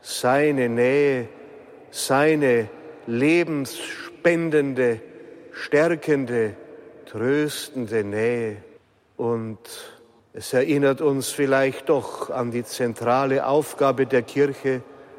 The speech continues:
zu allen Zeiten und in unserer Zeit ganz besonders, den Himmel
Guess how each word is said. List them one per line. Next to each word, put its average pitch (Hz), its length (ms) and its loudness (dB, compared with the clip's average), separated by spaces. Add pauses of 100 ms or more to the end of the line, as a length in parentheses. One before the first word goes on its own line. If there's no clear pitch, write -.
(260)
zu - 260 -2
allen 156 360 4
Zeiten 147 680 0 (760)
und 135 180 0
in 139 140 0
unserer 156 480 2
Zeit 139 420 0
ganz 135 320 0
besonders, 98 960 -4 (720)
den 131 180 4
Himmel 127 600 2